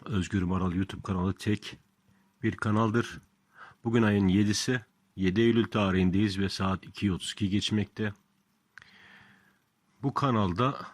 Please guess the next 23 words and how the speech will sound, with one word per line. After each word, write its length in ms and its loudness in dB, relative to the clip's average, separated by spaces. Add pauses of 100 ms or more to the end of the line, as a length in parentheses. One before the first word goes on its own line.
(640)
değişik 460 -2
ikili 260 -2
opsiyon 500 0
ve 80 2
forex 420 -2
videoları 440 2
çekiyorum 460 -2
arkadaşlar 500 -4
sizler 280 -2
için. 300 -2 (1080)
Videoya 340 4
başlamadan 440 2
önce 200 0
kanala 380 0
abone 220 2
olursanız 640 0 (260)
çok 260 -2
sevinirim. 440 -2 (880)
Hemen 260 2
şu 220 -6
alt 180 -4
köşeden 480 -4
olabilirsiniz. 800 -4